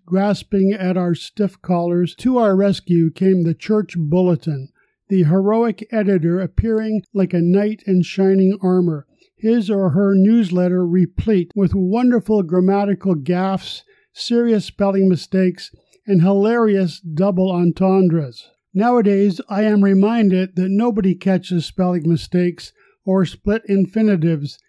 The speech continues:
and such because neither skill is in vogue in the schools. How do kids learn foreign languages? When you text message somebody today, you employ all sorts of short forms and emoticons. What are emoticons?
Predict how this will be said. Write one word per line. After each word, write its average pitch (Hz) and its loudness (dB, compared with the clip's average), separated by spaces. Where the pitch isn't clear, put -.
and 190 0
such - -8
because 190 -2
neither 226 0
skill 190 -2
is 165 0
in 190 2
vogue 190 0
in 170 2
the 175 0
schools. 185 -4
How 226 -2
do 247 -2
kids 208 -2
learn 196 2
foreign 190 2
languages? 190 0
When 190 2
you 196 2
text 196 -4
message 190 -2
somebody 180 0
today, 180 -2
you 214 0
employ 202 0
all 208 -4
sorts 190 -4
of 147 -6
short 196 -6
forms 180 0
and 170 0
emoticons. 170 -2
What 196 0
are 220 2
emoticons? 214 -2